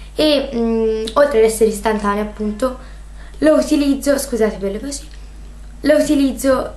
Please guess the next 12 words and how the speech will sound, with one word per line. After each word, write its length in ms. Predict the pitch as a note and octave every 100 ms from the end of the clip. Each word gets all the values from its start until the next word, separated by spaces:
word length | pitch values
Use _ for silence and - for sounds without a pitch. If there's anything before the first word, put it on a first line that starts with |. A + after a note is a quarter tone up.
| -
ehm, 400 | B3 A#3 A3+ G#3+ - - - - - - - - - - - - - - - - - - - -
sempre, 420 | - G3 - G3 - - - - - - -
però 320 | C#4+ C#4+ C#4+
lo 100 | C4
utilizzo 400 | - A3+ A3 A3+
meno 460 | A3+ A3 G#3+ G#3 G#3 - - -
del 200 | A3+ A3
sapone 520 | A3+ G#3+ G#3+ G#3 G3+
e 40 |
del 200 | G3 F#3+
gel. 240 | F#3+ G#3 G#3+ - - - - - - - - - - - - - - -
Poi 400 | - D4 C#4 C4+